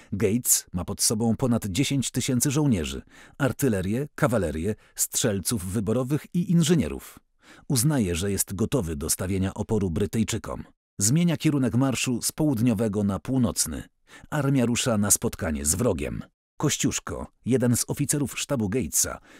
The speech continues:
wybiera scenerię pod ostateczną rozgrywkę. Artyleria opanowuje strome wzgórza.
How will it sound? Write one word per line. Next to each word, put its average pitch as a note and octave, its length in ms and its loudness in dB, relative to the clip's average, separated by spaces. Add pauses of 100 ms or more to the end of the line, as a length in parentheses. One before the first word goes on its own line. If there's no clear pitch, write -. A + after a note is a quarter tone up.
wybiera A#2+ 400 0
scenerię B2+ 480 0
pod - 200 -6
ostateczną A#2 680 0
rozgrywkę. G2 640 -2 (580)
Artyleria A#2 640 0
opanowuje G#2+ 560 0
strome A2 380 0
wzgórza. G#2 560 -4